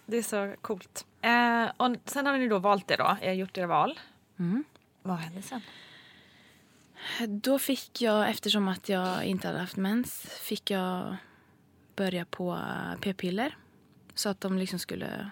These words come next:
Speaker 2: framstimulera en
Speaker 1: Mm.
Speaker 2: menstruation. Eh, och de gick jag på då nästan en månad. Slutade på dem och då kom det så lite blod som man kan tänka sig i världen. Men ändå så klassas det som en mens tydligen.
Speaker 1: Mm.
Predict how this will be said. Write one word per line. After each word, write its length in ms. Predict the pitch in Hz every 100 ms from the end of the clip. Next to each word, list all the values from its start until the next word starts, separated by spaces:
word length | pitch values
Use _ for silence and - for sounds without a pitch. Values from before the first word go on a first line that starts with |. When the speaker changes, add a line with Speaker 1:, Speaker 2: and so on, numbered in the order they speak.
| - -
Speaker 2:
framstimulera 1200 | 214 185 175 - _ _ _ - - 180 165 170
en 100 | 196 240 240
Speaker 1:
Mm. 240 | 202 220 - _ -
Speaker 2:
menstruation. 600 | 196 185 190 180 226 - - - - - - - - - - - - _ _
Eh, 360 | - 185 180 185
och 180 | -
de 160 | 196 196
gick 200 | 185 -
jag 120 | 175
på 100 | 180
då 140 | 160 156
nästan 300 | 170 180 165
en 80 |
månad. 500 | 165 170 190 262 339 - - - _ _ _ _ _ _ - -
Slutade 420 | - - 220 208 208
på 60 |
dem 300 | 208 240 240 - -
och 80 |
då 120 | 208 196
kom 320 | 208 185 180
det 320 | 170 175 170
så 280 | - - 190
lite 300 | 185 175 147
blod 240 | 165 160 -
som 120 | 165
man 140 | 160
kan 200 | 151 143
tänka 500 | 151 190 156 156 175
sig 200 | 185 175
i 40 | 165
världen. 500 | 165 147 202 240 214 -
Men 180 | 185
ändå 240 | 202 185 175
så 100 | 180
klassas 440 | - - - 165
det 220 | - 165
som 300 | - 170 165
en 140 | 160 165
mens 340 | 190 233 - -
tydligen. 380 | 196 - 107 202 - -
Speaker 1:
Mm. 180 | 202